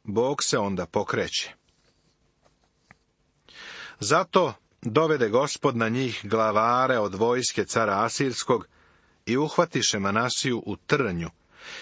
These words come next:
i, svezavši ga u dvoje verige bronzane,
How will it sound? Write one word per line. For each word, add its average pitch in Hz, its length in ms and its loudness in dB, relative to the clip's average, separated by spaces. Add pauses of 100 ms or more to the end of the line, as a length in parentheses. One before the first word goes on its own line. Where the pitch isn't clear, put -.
(100)
i, 107 120 -4
svezavši 151 680 2
ga 117 140 0
u 92 100 -2
dvoje 127 420 0
verige 131 460 0
bronzane, 131 640 0